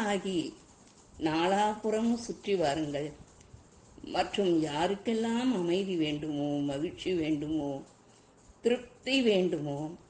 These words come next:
அவர்களுக்கு பரிஸ்தா ரூபத்தில் இந்த அனுபவத்தை செய்வியுங்கள். இந்த பரிஸ்தாக்கள் மூலமாக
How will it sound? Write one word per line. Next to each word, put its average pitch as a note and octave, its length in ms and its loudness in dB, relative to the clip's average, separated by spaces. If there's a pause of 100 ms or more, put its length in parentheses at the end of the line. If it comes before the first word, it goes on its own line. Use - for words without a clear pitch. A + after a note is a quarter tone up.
(500)
அவர்களுக்கு F#3 560 2 (140)
பரிஸ்தா G#3+ 680 2
ரூபத்தில் F3 680 0
இந்த C#3+ 300 -2
அனுபவத்தை D#3+ 720 -2 (140)
செய்வியுங்கள். F3 760 0 (1120)
இந்த D#3 260 4 (220)
பரிஸ்தாக்கள் F3 920 0
மூலமாக D#3+ 680 0